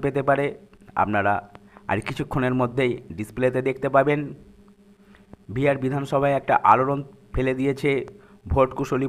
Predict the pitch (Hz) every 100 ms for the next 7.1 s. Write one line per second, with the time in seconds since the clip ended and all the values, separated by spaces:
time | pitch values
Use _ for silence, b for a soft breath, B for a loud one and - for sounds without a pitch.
0 | 131 131 160 143 135 131 123 127 127 131
1 | 131 127 131 131 123 - 98 123 127 135
2 | 131 131 139 135 151 - - b b b
3 | b b - - 113 123 143 143 143 -
4 | 147 147 143 113 120 131 131 135 139 131
5 | 95 98 131 131 127 139 139 135 135 120
6 | 113 135 139 139 131 139 139 143 139 139
7 | 143